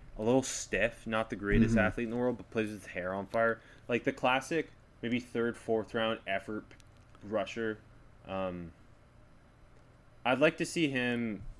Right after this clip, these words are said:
Speaker 1: maybe take those hands to another level to kinda make up for some of that lack of bend and that lack of just elite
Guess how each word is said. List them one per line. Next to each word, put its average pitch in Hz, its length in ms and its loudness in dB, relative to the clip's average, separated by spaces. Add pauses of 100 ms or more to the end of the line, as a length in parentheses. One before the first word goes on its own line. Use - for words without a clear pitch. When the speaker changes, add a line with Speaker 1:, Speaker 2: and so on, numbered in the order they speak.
(120)
Speaker 1:
maybe 120 280 0
take - 260 -4
those 123 160 -2
hands 107 320 -4
to 113 100 -4
another 104 240 -2
level 95 520 -2
to 107 120 -8
kinda 104 240 -4
make 101 280 -4
up 98 180 -4
for 98 220 -4 (340)
some 107 160 -6
of 101 60 -4
that 95 240 0
lack 95 280 -2
of 95 220 -4 (180)
bend 95 360 -2
and 90 140 -8
that 92 200 -6
lack 87 300 -8
of 85 180 -6 (640)
just 98 200 -4
elite 90 280 -6